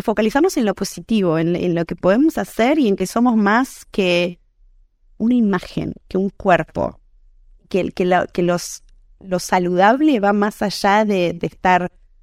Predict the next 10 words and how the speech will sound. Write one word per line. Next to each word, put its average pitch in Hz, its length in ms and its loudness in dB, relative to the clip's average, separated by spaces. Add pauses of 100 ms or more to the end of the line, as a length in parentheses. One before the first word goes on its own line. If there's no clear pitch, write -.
(520)
flaco, 170 280 2
entre 147 200 -4
comillas. 156 420 -4
Saludable 160 520 2
es - 100 -6
estar - 360 -2
bien 185 400 -2 (120)
física 196 440 -4
y 175 80 0
emocionalmente. 160 1040 -4